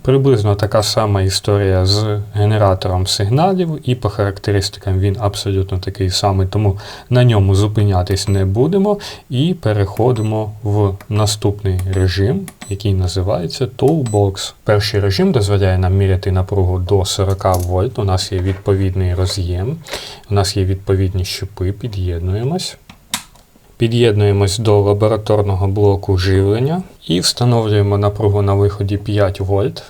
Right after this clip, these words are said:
І бачимо, що чотири і дев'ять вольт відображає наш тестер. Встановлено десять вольт, і ми бачимо то десять, то дев'ять і дев'ять.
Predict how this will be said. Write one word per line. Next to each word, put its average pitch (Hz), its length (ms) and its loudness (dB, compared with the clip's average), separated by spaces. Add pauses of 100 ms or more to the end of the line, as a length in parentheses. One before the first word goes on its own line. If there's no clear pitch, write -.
(260)
І 117 100 -2
бачимо, 104 520 0
що 95 280 -2
чотири 101 480 -2
і 95 60 0
дев'ять 95 380 0
вольт 95 280 -2
відображає 95 880 -2
наш 95 280 -4
тестер. - 480 -2 (240)
Встановлено 101 680 2
десять 101 460 0
вольт, 110 260 0
і - 20 -2
ми 104 140 2
бачимо 95 580 0
то 104 140 -4
десять, 101 460 0
то 98 140 -2
дев'ять 92 520 -2
і 95 40 -4
дев'ять. 101 640 -2